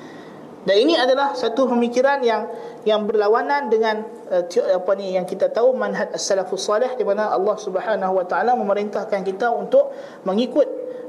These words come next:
ajaran as-salafus salih. Dan mereka mentafsirkan Al-Quran mengikut takwil-takwil yang lebih mirip kepada takwil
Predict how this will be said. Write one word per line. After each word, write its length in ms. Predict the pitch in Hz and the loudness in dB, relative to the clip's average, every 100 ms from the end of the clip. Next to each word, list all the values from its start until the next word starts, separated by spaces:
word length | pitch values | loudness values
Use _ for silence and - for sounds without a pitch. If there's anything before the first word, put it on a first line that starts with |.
| - | -4
ajaran 400 | 180 196 220 226 - - | 0 4 2 0 -10 -10
as-salafus 560 | - 175 196 180 185 185 | -6 -4 -2 0 0 2
salih. 240 | 190 175 170 - - - - - - - - - - | 4 4 0 -8 -14 -16 -18 -18 -20 -20 -20 -8 0
Dan 240 | 254 277 | 2 4
mereka 320 | 285 302 349 | 2 4 2
mentafsirkan 720 | 311 269 285 269 311 262 262 254 | 2 -2 -4 0 0 0 0 -2
Al-Quran 800 | 233 247 214 247 285 330 - 220 | 0 0 2 4 4 2 -6 -4
mengikut 480 | 214 254 254 294 - - - - - - - - | 0 0 4 2 2 -6 -14 -16 -18 -18 -16 -6
takwil-takwil 720 | 277 254 285 254 269 247 294 262 | -4 2 2 2 -2 -2 0 2
yang 160 | 247 | 2
lebih 240 | 254 262 233 | 2 2 2
mirip 400 | 269 311 311 240 | 4 4 2 -2
kepada 320 | 226 247 240 | 2 2 2
takwil 320 | 226 240 | 2 4